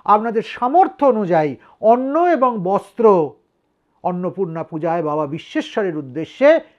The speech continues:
ভিক্ষা দিন। এই ভিক্ষা আপনার অক্ষয় হয়ে থাকবে, গৃহে শান্তি আসবে, সদা সর্বদা অন্ন কষ্টের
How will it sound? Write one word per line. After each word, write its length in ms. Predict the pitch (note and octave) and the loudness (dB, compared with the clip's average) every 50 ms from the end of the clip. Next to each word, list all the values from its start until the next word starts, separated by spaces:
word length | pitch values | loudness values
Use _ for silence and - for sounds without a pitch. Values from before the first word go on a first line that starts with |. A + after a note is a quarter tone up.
| _ - B2+ | _ -14 -8
ভিক্ষা 380 | C3+ F#3 F3+ - - F#3+ E3 | -6 -6 -6 -4 -4 -4 -4
দিন। 340 | C#3 B2+ C#3+ C#3 B2+ C3 D3 C#3 _ _ _ _ _ _ _ _ _ | -4 -6 -8 -10 -12 -16 -20 -20 _ _ _ _ _ _ _ _ _
এই 180 | - G#3+ G#3+ F#3+ | 2 2 2 2
ভিক্ষা 380 | D3 F3 G#3 G#3 - - A3+ | 0 -2 -4 -4 0 2 2
আপনার 200 | G#3+ G3+ G#3+ G#3+ | 2 4 4 4
অক্ষয় 480 | A3 A3+ - - - - C#4 D#4 D#4+ C4 | 4 2 2 -2 0 2 4 6 6 6
হয়ে 180 | B3+ B3+ B3 | 6 6 4
থাকবে, 480 | - - G3 F#3 D#3 D3 D3+ D3+ C#3+ C#3 - _ _ _ _ _ _ _ _ E3 | 4 2 -2 -2 -2 -6 -10 -10 -12 -14 -18 _ _ _ _ _ _ _ _ -2
গৃহে 260 | F#3+ C4 B3 B3 C4+ | 2 4 4 4 4
শান্তি 480 | B3 - C4 B3+ C4 C4+ - - D4+ E4 | 2 2 -2 -4 -4 -4 -2 0 2 4
আসবে, 560 | D#4 C#4+ B3 F#3+ G3+ F#3+ G3+ F3+ D#3+ D3 C3 - _ _ _ _ _ | 4 4 2 0 0 0 0 0 0 -2 -6 -12 _ _ _ _ _
সদা 520 | - - - A3+ A3+ G3 G#3+ A3 A3 A3 | -14 -4 -4 0 4 4 6 6 6 4
সর্বদা 840 | G3+ - - G3+ G3 D#3+ D#3+ D#3+ G3 F#3+ F3 F#3+ F#3 F3 E3+ D#3+ - _ _ _ _ _ | 2 0 -4 -6 -6 -6 -6 -6 -2 0 4 4 4 4 4 2 -2 _ _ _ _ _
অন্ন 560 | - F#3 G3 G#3 G#3+ A3 A3+ A3+ A3+ A3+ G#3 A3 | -4 -2 -2 -2 -4 -6 -10 -8 -6 -6 -6 -4
কষ্টের 600 | - F#3+ G3 - - - _ - A3+ G#3+ G#3 G#3 | -4 -4 -6 -6 -6 -12 _ 0 4 6 6 6